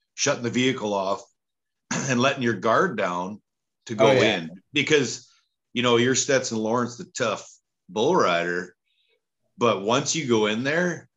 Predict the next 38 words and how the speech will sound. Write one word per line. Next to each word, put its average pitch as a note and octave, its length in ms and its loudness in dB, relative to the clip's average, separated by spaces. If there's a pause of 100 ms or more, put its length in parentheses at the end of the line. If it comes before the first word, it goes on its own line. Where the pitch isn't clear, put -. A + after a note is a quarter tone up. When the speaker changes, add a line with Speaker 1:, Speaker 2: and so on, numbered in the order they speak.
(140)
Speaker 1:
oh, G2+ 400 -4 (440)
man, G#2 240 -2
it, G#2 220 -4
there, A#2+ 140 0
it's A#2+ 200 -4
just C3+ 180 0
like B2+ 140 2
a G#2+ 60 0
weight G#2 280 0
lifted G#2+ 280 -8
off F2+ 160 -4
your F2 80 -10
shoulder, F#2 260 -4
like F2 120 -6
you - 60 -18
said. G2+ 260 -2
But F2+ 180 -6 (420)
there's G#2+ 180 -2
so C3 120 2
many A#2+ 160 0
people A#2+ 320 -2
that G#2 80 0
are G2+ 80 -4
just G#2 200 -2
scared G#2 300 -2
to F#2 80 -10
do F2+ 240 -4
it. - 200 -4
And E2+ 180 -14 (760)
man, G2+ 400 -2 (100)
it, G#2+ 300 -12
don't A2 180 -2
be A2+ 100 -4
scared. G2 500 -4 (100)
Go F2+ 120 -6
do F2+ 240 -4
it, E2 120 -12
right? F#2+ 280 -10